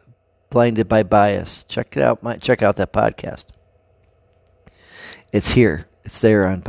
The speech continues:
it's there on Anchor. I mean, ladies and gentlemen, and this, this love fest is gonna continue on and on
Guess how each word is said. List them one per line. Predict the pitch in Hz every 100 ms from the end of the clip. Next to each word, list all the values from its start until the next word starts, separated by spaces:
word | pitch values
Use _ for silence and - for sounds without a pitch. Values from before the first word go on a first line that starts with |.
| -
it's | 110 -
there | 107 87
on | 82
Anchor. | 90 - - - _ _ _ _ _ _ _ _ _ - _ _ - _ - - - -
I | 165
mean, | 180
ladies | 196 196
and | 143
gentlemen, | 147 170 147 127 _ _ _ _ _
and | 151 156
this, | 151 -
this | 151 151
love | 185 175
fest | 156 -
is | 120
gonna | 127 113
continue | 110 - 120 98 -
on | 117 120 117 123
and | - -
on | 117 110 104